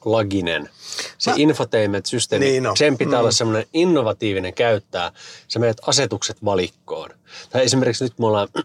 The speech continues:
Speaker 1: <clears throat> tässä latausvalikossa. Mä klikkaan tästä keskeltä
Speaker 2: Joka on
Speaker 1: auto,
Speaker 2: se valikko, mihin
Speaker 1: asetukset.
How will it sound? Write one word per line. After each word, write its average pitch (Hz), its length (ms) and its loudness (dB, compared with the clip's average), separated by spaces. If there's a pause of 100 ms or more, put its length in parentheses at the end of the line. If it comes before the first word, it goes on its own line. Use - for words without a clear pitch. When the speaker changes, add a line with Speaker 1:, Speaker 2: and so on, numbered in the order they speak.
Speaker 1:
<clears throat> 120 220 -2
tässä 104 220 -2
latausvalikossa. - 2250 -4
Mä 107 160 -4
klikkaan 113 320 0
tästä - 200 -2
keskeltä 113 480 0
Speaker 2:
Joka 135 140 2
on - 100 4
Speaker 1:
auto, 139 140 2
Speaker 2:
se 165 80 0
valikko, 160 340 2
mihin 135 180 0
Speaker 1:
asetukset. 135 120 -2